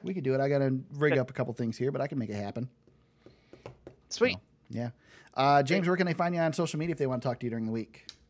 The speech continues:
Speaker 2: At James Cush on Twitter.
Speaker 1: You can find me at T Super Speedway on Twitter. You can find us on Facebook at facebook dot com slash the super speedway. Our website is w w w dot the super speedway dot com. You can find our podcasts on there, all the past episodes. Check those out.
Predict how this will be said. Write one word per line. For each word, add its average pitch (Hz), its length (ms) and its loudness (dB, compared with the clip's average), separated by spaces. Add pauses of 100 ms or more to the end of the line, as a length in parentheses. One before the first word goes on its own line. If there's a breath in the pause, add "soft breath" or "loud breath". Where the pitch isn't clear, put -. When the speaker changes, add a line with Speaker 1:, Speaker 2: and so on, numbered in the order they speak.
(920)
Speaker 2:
At 135 220 -2
James 131 260 -2
Cush - 280 -2
on 131 180 -6
Twitter. - 260 -6 (120)
Speaker 1:
You 107 100 -10
can 101 100 -6
find 117 260 -4
me 120 180 -4
at 113 240 -10
T 131 180 -10
Super 120 300 -8
Speedway 151 340 -6
on 139 220 -2
Twitter. 202 260 -4
You 127 200 -4
can 123 300 -4
find 131 460 -2 (100)
us 127 300 0
on 120 240 -4
Facebook 151 520 -6
at - 120 -20
facebook 120 320 -6
dot 117 220 -2
com 123 240 -4
slash 120 440 -6
the 107 220 -2
super 117 320 -10
speedway. 190 540 -4 (500 loud breath)
Our 202 180 6
website 185 420 6
is 120 340 2
w 113 340 0
w 107 240 -2
w 104 240 -4
dot 117 220 -4
the - 80 -10
super 98 320 -6
speedway 95 400 -6
dot 87 280 -8
com. - 280 -4
You - 40 -10
can 101 120 -10
find 110 280 -4
our - 60 -8
podcasts 151 540 0
on 143 180 -2
there, 139 220 -2
all 120 100 -2
the 113 60 -6
past 127 260 -2
episodes. 127 460 -4
Check - 180 -6
those 117 220 -2
out. 110 240 0